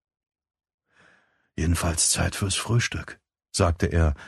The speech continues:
und vergrub seine Nase in ihrem Haar, küsste ihren Hals, doch sie wehrte ihn ab. „Gerion, lass das.“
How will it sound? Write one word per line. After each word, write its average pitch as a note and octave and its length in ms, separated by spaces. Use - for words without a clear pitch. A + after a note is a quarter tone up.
und G#2 160
vergrub F2 460
seine F2+ 320
Nase F#2 400
in F2+ 160
ihrem E2+ 320
Haar, F2+ 280
küsste - 340
ihren F2 320
Hals, F#2 480
doch E2+ 140
sie F2+ 220
wehrte G2 260
ihn F2 240
ab. F2+ 320
„Gerion, F2 680
lass G2 240
das.“ - 480